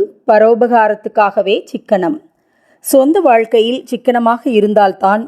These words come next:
பிரத்தியாருக்கு உதவியாக திரவிய சகாயம் செய்ய முடியும். அனாவசியங்களையெல்லாம் அத்தியாவசியமாக்கிக் கொண்டு மேல்நாடுகளை பார்த்து மெட்டீரியல் கம்ஃபர்ட், லக்ஸுரி என்று மேலே மேலே போய்க் கொண்டிருந்தால் தனக்கும் ஒரு நாளும் திருப்தி இராது,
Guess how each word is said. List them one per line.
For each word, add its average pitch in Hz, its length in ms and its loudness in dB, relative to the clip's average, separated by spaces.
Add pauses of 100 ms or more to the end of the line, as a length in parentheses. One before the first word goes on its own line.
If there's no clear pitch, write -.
பிரத்தியாருக்கு 277 680 0
உதவியாக 214 760 2
திரவிய 226 420 2
சகாயம் 214 560 0
செய்ய 196 240 4
முடியும். 180 360 -2 (560)
அனாவசியங்களையெல்லாம் 226 1160 0 (360)
அத்தியாவசியமாக்கிக் 247 1040 0
கொண்டு 202 280 2 (260)
மேல்நாடுகளை 233 760 2
பார்த்து 202 460 0 (440)
மெட்டீரியல் 277 640 0
கம்ஃபர்ட், 233 560 0
லக்ஸுரி 220 580 0
என்று 202 300 2
மேலே 226 420 2
மேலே 208 360 2
போய்க் 214 300 0
கொண்டிருந்தால் 190 640 2 (380)
தனக்கும் 285 520 0
ஒரு 214 260 4
நாளும் 214 380 2
திருப்தி 233 360 -4
இராது, 202 420 4